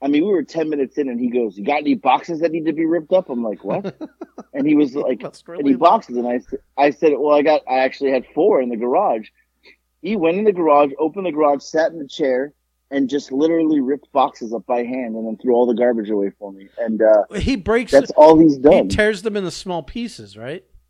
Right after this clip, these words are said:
Speaker 1: Literally <laughs> small pieces and
Speaker 2: That's
Speaker 1: puts
Speaker 2: such
Speaker 1: them
Speaker 2: a
Speaker 1: in the
Speaker 2: weird,
Speaker 1: garbage.
Speaker 2: such a weird thing. Like, d-, I mean, like, I would just,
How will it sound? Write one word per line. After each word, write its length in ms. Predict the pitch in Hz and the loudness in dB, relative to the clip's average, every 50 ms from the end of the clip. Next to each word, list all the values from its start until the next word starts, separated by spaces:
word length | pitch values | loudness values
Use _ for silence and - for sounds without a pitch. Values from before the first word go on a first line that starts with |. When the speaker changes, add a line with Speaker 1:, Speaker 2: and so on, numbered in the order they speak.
| _ _ _ _ _ _ _ _ - | _ _ _ _ _ _ _ _ 0
Speaker 1:
Literally 600 | 117 123 139 151 - 190 175 160 131 160 160 139 | 4 6 6 8 8 8 6 6 4 4 2 2
<laughs> 140 | - - - | 2 -4 -8
small 300 | 127 127 143 139 143 143 _ - | -2 0 0 0 0 -2 _ -6
pieces 240 | 147 147 135 - 120 | -6 -6 -6 -6 -6
and 120 | 110 110 | -4 -4
Speaker 2:
That's 160 | - - - | -4 -4 -4
Speaker 1:
puts 120 | - 127 - | -8 -6 -4
Speaker 2:
such 220 | - 226 233 226 | -2 -2 -2 -2
Speaker 1:
them 20 | 233 | -4
Speaker 2:
a 40 | 208 | -4
Speaker 1:
in 60 | - | -2
the 20 | 202 | 0
Speaker 2:
weird, 240 | 208 208 - - | 2 4 2 2
Speaker 1:
garbage. 200 | 113 - - - _ _ _ | 0 -4 -10 -12 _ _ _
Speaker 2:
such 220 | _ - - 175 202 | _ -20 -12 -8 -6
a 60 | 196 | -4
weird 260 | 185 185 175 147 - | -2 -2 -2 -2 -4
thing. 180 | - 233 214 160 | -4 -4 -4 -4
Like, 220 | 139 139 135 - _ _ _ _ _ - | -6 -8 -8 -10 _ _ _ _ _ -20
d-, 220 | 120 - - 302 | -20 -14 -10 -6
I 120 | - 233 220 | -4 -2 -2
mean, 140 | 240 226 214 | -2 0 0
like, 240 | 185 156 139 - - _ - | 0 -2 -2 -4 -8 _ -4
I 160 | 160 202 247 | -2 0 0
would 160 | 285 165 147 | 0 -2 -4
just, 300 | 120 - 143 117 - - | -6 -8 -12 -12 -14 -18